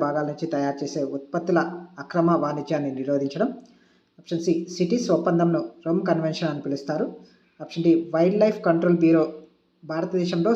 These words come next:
సిటీస్కి బాధ్యత వహిస్తుంది అని ఇచ్చాడండి. So, మనకి ఇక్కడ సరికానివి ఏవి అని అడిగాడు, కాబట్టి ఆన్సర్ ఆప్షన్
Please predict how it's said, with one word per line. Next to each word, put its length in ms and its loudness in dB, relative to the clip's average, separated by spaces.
సిటీస్కి 440 0
బాధ్యత 260 0
వహిస్తుంది 500 2
అని 120 -16
ఇచ్చాడండి. 400 -6
So, 120 -20
మనకి 200 -14
ఇక్కడ 220 -4
సరికానివి 560 4
ఏవి 160 -2
అని 140 -6
అడిగాడు, 260 -2
కాబట్టి 280 -10
ఆన్సర్ 280 -4
ఆప్షన్ 460 -2